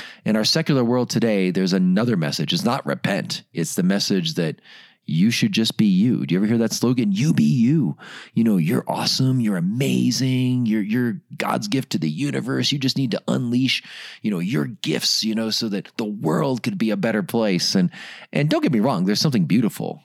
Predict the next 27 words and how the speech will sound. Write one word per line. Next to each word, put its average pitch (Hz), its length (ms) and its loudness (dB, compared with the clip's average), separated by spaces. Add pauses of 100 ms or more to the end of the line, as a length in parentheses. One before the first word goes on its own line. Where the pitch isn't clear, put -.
(140)
you 87 80 -2
know, 87 320 -2
that 87 120 -4
we 90 80 -2
should 87 200 -4
see, - 240 -2
that - 120 -8
God 52 220 -6
did 151 220 0
make 76 340 0
every 87 380 0
soul 85 520 0
utterly 95 420 2
unique. 80 680 0
And - 160 -6 (300)
we 95 100 2
do 170 240 2
each 131 440 2
have 98 260 0
a 95 60 4
unique 82 520 2
contribution 107 800 0
to 190 80 0
make 180 240 0
to 180 80 0
this 175 240 0
world. 190 340 0